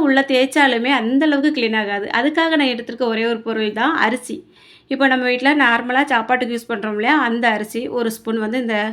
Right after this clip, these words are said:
பாட்டில்ல சேர்த்துடலாம். கொஞ்சம் நம்ம தண்ணி சேர்ந்து கலத்து, கலந்து வச்சிருக்கோம் இல்லையா அந்த லிக்விடு, அதையும் கொஞ்சம் சேர்த்துட்டு அது கூட கொஞ்சம் தண்ணி சேர்த்துருக்கேன். இந்த மாதிரி நம்ம மூடி போட்டுட்டு நல்லா குலுக்கணும் அப்படின்னாலே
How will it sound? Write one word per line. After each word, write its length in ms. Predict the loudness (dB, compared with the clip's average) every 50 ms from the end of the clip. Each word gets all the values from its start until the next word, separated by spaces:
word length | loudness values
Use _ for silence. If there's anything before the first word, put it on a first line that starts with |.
| -6 -2
பாட்டில்ல 440 | 0 2 2 2 0 -2 -2 -2 -2
சேர்த்துடலாம். 560 | -4 -6 -6 -6 -6 -6 -4 -2 -2 -2 -2 0
கொஞ்சம் 440 | -2 -2 0 0 0 0 0 0 -4 -10 -20 -20 -20 -20 -20 -20 -12 _
நம்ம 160 | -4 -2 0 -2 0
தண்ணி 340 | 2 2 2 4 6 6 6
சேர்ந்து 280 | 6 4 2 0 0 0
கலத்து, 320 | 0 0 0 0 -2 -4 -4 -4 -10 -6
கலந்து 300 | -4 -2 -2 -2 -2 -2 -4
வச்சிருக்கோம் 380 | -4 -4 -6 -8 -6 -4 -2
இல்லையா 160 | 0 0 0 0
அந்த 180 | 0 0 -2 -2 -2 -2 -2
லிக்விடு, 480 | -4 -4 -4 -2 -2 0 0 0 0 0 -2 -2 0
அதையும் 360 | 0 0 0 -2 -2 -2 -4
கொஞ்சம் 240 | -6 -6 -6 -6 -6
சேர்த்துட்டு 380 | -8 -8 -8 -8 -6 -4 -2 -2
அது 100 | -2 -2
கூட 200 | -4 -4 -4 -4
கொஞ்சம் 260 | -4 -4 -6 -6 -4
தண்ணி 320 | -4 -4 -2 -2 -2 -4 -2
சேர்த்துருக்கேன். 640 | -4 -6 -8 -8 -8 -10 -10 -8 -6 -4 -4 -4 -6 -8 -14 _ _ _ _ _ _ _ _ _ _ -6
இந்த 280 | 0 4 6 6 8 6
மாதிரி 200 | 6 6 4 4 4
நம்ம 200 | 4 4 2 2 0
மூடி 300 | 0 0 2 2 0 0
போட்டுட்டு 440 | 0 -2 -2 -2 -4 -4 -2 0 2 2
நல்லா 280 | 2 2 2 2 2 0
குலுக்கணும் 520 | 0 0 -2 -2 -2 -2 -2 -2 -2 0 -2
அப்படின்னாலே 480 | -2 -2 -2 0 0 0 0 0 0